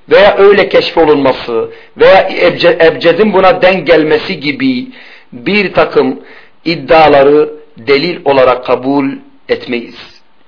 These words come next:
Bizim alimlerimiz söyledikleri her sözü usulüne uygun olarak şer'i delillerle delillendirmek zorundadırlar.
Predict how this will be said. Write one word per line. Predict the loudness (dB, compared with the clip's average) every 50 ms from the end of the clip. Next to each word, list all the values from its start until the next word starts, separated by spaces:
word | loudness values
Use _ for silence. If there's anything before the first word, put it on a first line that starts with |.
| _ _ _ -20 -20 -20 -20 -20 _
Bizim | -8 -8 -2 0 2 2 4
alimlerimiz | 4 4 4 4 2 2 2 2 2 2 0 -2 -4 -6 -12 -18 -20 -20 -20 -20 -20 -20 -20 -20
söyledikleri | -6 0 2 2 2 2 2 0 -2 0 0 2 2 2
her | 2 2 2 4 4 4 4 4
sözü | 2 2 0 0 0 2 0 0 0 0 -4 -10 -18 -20 -20 -20 -20 -20 -8 -4
usulüne | -4 -4 -4 -2 -2 -2 0 0 2 2 4 2
uygun | 2 2 2 2 2 2 4 4
olarak | 4 6 4 6 4 4 2 0 -2 -10 -16 -18 -20 -18 -12
şer'i | -8 -2 2 2 4 4 4 4 4 2 2 2 2
delillerle | 2 2 4 2 2 4 4 4 4 4 4 2 2 2
delillendirmek | 2 2 0 0 2 2 2 2 2 0 0 2 2 2 0 -2
zorundadırlar. | -4 0 2 2 4 4 2 2 2 2 2 2 4 2 2 4 4 4 2 2 -2 -10 -16